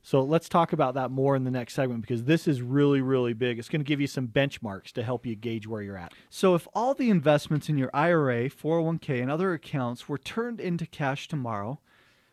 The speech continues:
Speaker 2: would you reinvest this money the exact same way? If the answer is no, or even if it's, "I don't know," then the question is, what are you doing about it? Why wouldn't you make those changes now?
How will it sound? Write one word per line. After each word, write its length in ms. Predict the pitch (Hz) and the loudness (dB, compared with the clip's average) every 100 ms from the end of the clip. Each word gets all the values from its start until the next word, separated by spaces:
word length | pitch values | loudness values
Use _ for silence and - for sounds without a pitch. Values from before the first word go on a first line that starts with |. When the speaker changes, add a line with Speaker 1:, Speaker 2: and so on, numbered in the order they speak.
| _ _ _ | _ _ _
Speaker 2:
would 160 | 151 151 | -6 -4
you 80 | 175 | -2
reinvest 520 | 208 254 156 170 - | -2 -2 0 0 -2
this 160 | 165 - | -6 -2
money 220 | 143 160 | 0 0
the 160 | 131 | -2
exact 360 | 117 113 123 - | -6 -4 -4 -4
same 180 | 135 123 | -6 -4
way? 260 | 117 135 - _ _ _ _ _ _ _ | -4 -6 -10 _ _ _ _ _ _ _
If 100 | 175 | -6
the 160 | 185 196 | -2 -2
answer 320 | 240 - 180 | -2 -4 -2
is 160 | 143 131 | -2 0
no, 440 | 147 127 104 147 - _ _ _ _ _ | 0 0 0 -6 -14 _ _ _ _ _
or 140 | 156 | -6
even 320 | - 202 214 190 | -2 -2 -2 -2
if 180 | - | -2
it's, 260 | 147 131 - _ _ | -2 -2 -10 _ _
"I 160 | 160 165 | 0 0
don't 480 | 123 - 180 202 - | 0 -2 -2 -2 -6
know," 380 | 120 104 98 151 _ _ _ _ _ _ | -8 -8 -10 -12 _ _ _ _ _ _
then 140 | 165 | -2
the 80 | 170 | -2
question 500 | - 196 208 - 139 | -2 -2 -2 -2 -4
is, 320 | 110 123 - _ | -4 -8 -12 _
what 400 | 135 117 143 165 _ | -10 -6 -4 -6 _
are 120 | 131 | -8
you 160 | 147 160 | -6 -8
doing 340 | 143 214 254 | -2 0 2
about 300 | 185 110 98 | 0 -4 -10
it? 180 | - - _ _ _ _ _ | -14 -20 _ _ _ _ _
Why 160 | - 202 | -2 -2
wouldn't 320 | 185 302 - | 0 -4 -4
you 60 | 170 | -4
make 180 | 151 - | -4 -4
those 160 | 160 | -6
changes 360 | - 147 156 170 | -4 -4 -4 -4
now? 400 | 202 240 240 | -4 -4 -10